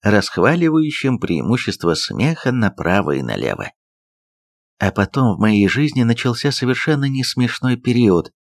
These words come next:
рак тонкого кишечника в возрасте сорока двух лет.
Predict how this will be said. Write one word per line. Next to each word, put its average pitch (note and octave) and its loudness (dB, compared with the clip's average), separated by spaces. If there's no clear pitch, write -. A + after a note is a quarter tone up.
рак G#2 2
тонкого E2+ 0
кишечника C#3 0
в F2 -2
возрасте B2 -2
сорока G2+ 0
двух E2 -2
лет. B1+ -4